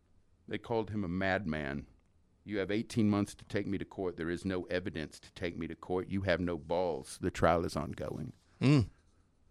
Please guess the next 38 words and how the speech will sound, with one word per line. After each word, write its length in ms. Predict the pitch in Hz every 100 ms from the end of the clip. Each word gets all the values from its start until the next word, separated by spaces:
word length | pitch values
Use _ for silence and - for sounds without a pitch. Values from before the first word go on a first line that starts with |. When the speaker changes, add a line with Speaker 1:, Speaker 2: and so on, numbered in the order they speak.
| _ _ _
Speaker 1:
If 60 | -
we 80 | 90
can 100 | 85
get 180 | 92 -
some 340 | 82 71 73 - _ -
info 480 | 82 78 82 73 69
from 180 | - 76
the 60 |
Sun, 500 | 76 - 87 82 73 -
from 160 | 85
a 140 | 78 73 -
crowing 400 | - 107 92 85
rooster. 500 | 85 87 - - 76 - - - - - - - -
Didn't 160 | 247 -
Speaker 2:
What 100 | 381
Speaker 1:
you 260 | 302 330
have, 460 | 247 214 220 208 - - - - - - - - _ _ - - - _ _ _ _ _ _
you're 160 | - 202
not 220 | 254 143
the 60 | -
person 360 | 87 90 - 85
that 100 | 76
had 200 | 90 80
the 80 |
rooster. 560 | 71 69 78 - 87 92 135
Speaker 2:
No, 300 | 131 107 - - _ -
never 240 | 113 107
had 140 | 104
a 60 | 98
rooster. 460 | 95 101 - 98 92
Speaker 1:
You 180 | 131 147
guys 140 | 139
have 140 | 120 92
a 60 |
duck 420 | 78 78 107 107 -
and 140 | 73
stuff, 480 | - 67 65 - - _ -
but 300 | 95 80